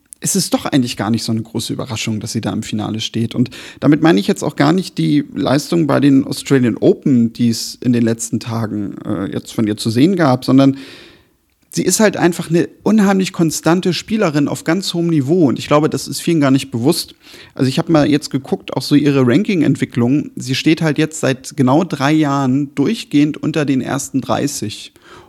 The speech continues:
Und das ist, glaube ich, etwas, was ganz viele gar nicht auf dem Schirm haben. Das war mir jetzt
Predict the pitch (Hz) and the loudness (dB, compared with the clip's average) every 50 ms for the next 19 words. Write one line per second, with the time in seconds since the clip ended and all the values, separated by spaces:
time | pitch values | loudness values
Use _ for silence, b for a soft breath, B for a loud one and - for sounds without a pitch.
0 | B B _ - 135 131 127 123 - - - - _ _ _ - - 147 - - | B B _ 2 2 4 2 2 -2 -6 -14 -16 _ _ _ -8 -8 -8 -6 -6
1 | - 156 - - 175 160 156 135 147 143 - - 123 - - 123 135 131 - - | -4 -4 -2 0 2 2 2 2 2 0 -2 -4 -8 -4 -4 -4 -4 -4 -6 -8
2 | 127 - - - - - - 175 175 - - - 180 175 165 151 131 - - - | -10 -10 -12 -14 -8 -4 -4 -4 -2 -4 -6 -4 -2 -2 0 0 -2 -2 -2 -2
3 | 98 - 185 196 175 185 175 147 165 151 - - 180 190 202 185 139 107 110 113 | 0 0 0 0 -2 -2 -2 -2 -2 -4 -2 -2 -2 0 0 -2 -2 -4 -4 -4
4 | 123 135 131 - - - 135 - - 135 143 151 156 165 160 143 123 - - - | -4 -4 -6 -6 -8 -10 -8 -4 0 0 2 2 2 2 0 0 -2 -6 -10 -14